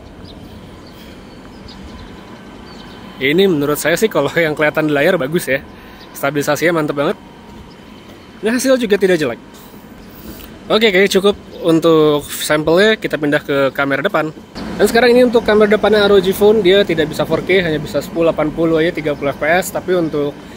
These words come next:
stabilisasi dia masih bagus. Ya, hasilnya seperti ini kalau sambil jalan. Ini saya di bawah lampu, jadi lebih terang. Ya,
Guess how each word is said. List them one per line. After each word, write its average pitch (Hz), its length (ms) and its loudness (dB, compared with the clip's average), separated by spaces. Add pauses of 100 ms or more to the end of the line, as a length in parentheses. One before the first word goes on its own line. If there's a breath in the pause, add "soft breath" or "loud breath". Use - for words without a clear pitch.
(280 loud breath)
stabilisasi 190 720 -2
dia 180 160 0
masih 143 640 -4
bagus. 135 560 -6 (1040)
Ya, 180 160 -2 (400 loud breath)
hasilnya 156 320 -4
seperti 156 400 -6
ini 202 240 2
kalau 180 160 -4
sambil 156 320 -4
jalan. 185 640 -2 (680)
Ini 151 80 -4
saya 160 240 2
di - 0 -
bawah 143 400 0
lampu, 151 400 0
jadi 156 160 -2
lebih 151 240 -4
terang. 170 240 -2 (3000)
Ya, 151 160 0